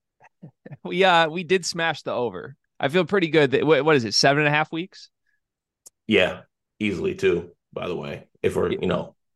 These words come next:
Speaker 2: for those keeping track at home.
Speaker 1: That's one of the easiest overs I've ever seen. I also feel obligated to just say this out loud for anybody listening and not watching this, Carter.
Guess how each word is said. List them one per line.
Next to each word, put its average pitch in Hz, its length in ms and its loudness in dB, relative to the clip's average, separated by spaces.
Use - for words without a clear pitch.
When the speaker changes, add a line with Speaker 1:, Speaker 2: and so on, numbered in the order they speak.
Speaker 2:
for 117 80 4
those 104 200 6
keeping 110 300 2
track 87 260 0
at - 60 -6
home. - 300 -8
Speaker 1:
That's 113 200 -10
one 139 160 2
of 120 60 0
the 151 60 0
easiest 117 480 -2
overs 98 300 -2
I've 98 100 -8
ever 95 140 -8
seen. 87 200 -6
I 123 100 6
also 185 260 4
feel 190 180 4
obligated 147 680 4
to 135 100 -6
just 110 240 -2
say 117 180 0
this 110 220 -8
out 104 160 0
loud 104 240 2
for 104 100 -6
anybody 101 300 -2
listening 107 460 -6
and 104 60 -10
not 101 180 -4
watching 98 340 -2
this, 135 140 -8
Carter. 165 320 0